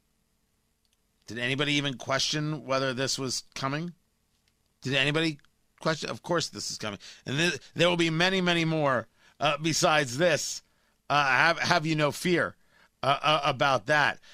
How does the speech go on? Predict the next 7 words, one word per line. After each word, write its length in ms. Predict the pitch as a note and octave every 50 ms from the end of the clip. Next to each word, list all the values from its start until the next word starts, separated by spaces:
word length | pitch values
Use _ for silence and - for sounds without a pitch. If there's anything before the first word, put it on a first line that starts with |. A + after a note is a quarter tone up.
| - - -
And 160 | E3 F3 D3+
President 400 | D#3+ G#3 A3+ G#3 G#3+ A3 G3 E3+
Trump 360 | - - G3+ G3 F#3 C#3+ C3+ B2+ - _ _ _ _ -
has, 720 | - - E3+ F3+ F3+ F3 E3+ E3+ E3 E3 E3 C#3+ - - -
um, 600 | D#3+ D#3+ D#3 D3+ D3 C#3+ C#3+ C#3 C3+ C3+ C3+ - _ _ _ _ _ _ _ _ _ _ _ _ _ _ _ _ _ _ _ _ _ - A#2 A2 F#2+
dumped 360 | F#3+ G3+ A3 G#3+ F3 - - -
Giuliani 680 | D3+ D#3+ A#2+ C#3 E3 D#3 D3+ D3 C3+ B2 A#2 G#2 E2+